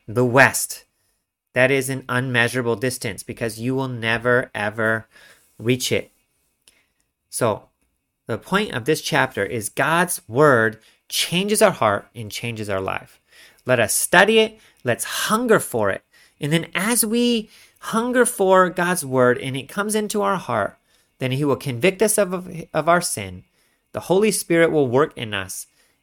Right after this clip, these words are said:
And then we can confess those sins, and our lives and our hearts can be transformed, and we can be restored to the Lord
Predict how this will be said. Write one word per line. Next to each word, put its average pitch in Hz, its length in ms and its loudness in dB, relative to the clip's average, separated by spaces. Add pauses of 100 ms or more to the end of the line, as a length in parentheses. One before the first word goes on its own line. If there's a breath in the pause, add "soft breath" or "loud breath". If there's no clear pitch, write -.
And 123 160 -4
then 139 200 -2
we 131 120 -2
can 123 340 -8
confess 135 500 -2
those 170 240 0
sins, 107 380 -6
and 107 180 -8
our 104 120 -2
lives 131 520 2 (340 soft breath)
and 107 140 -8
our 95 100 -4
hearts - 540 -2 (300 soft breath)
can 104 200 -12
be 107 140 -2
transformed, 156 840 -4 (320 loud breath)
and 104 220 -10
we 117 80 -2
can 120 200 -8
be 110 160 -4
restored 101 520 -4
to 98 100 -8
the 95 120 -8
Lord 95 360 -2